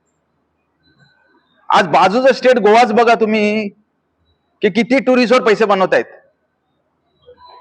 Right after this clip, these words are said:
आपण का नाही बनवू शकत? आपल्याकडे त्यांच्यापेक्षा चांगले बीच आहेत, क्रिस्टल बीच आहेत.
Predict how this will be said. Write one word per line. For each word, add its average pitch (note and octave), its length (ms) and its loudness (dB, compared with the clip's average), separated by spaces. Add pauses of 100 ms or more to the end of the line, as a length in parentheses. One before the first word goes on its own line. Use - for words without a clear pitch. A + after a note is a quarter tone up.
(1160)
आपण C#4 300 0
का D#4 120 2
नाही D#4 120 4
बनवू C4+ 160 2
शकत? F#3+ 400 -2 (400)
आपल्याकडे B3 480 0
त्यांच्यापेक्षा C4 480 2
चांगले C#4 280 2
बीच B3 220 -2
आहेत, D#3 140 0 (2000)
क्रिस्टल A3+ 360 -2
बीच C4+ 220 -2
आहेत. E3+ 160 0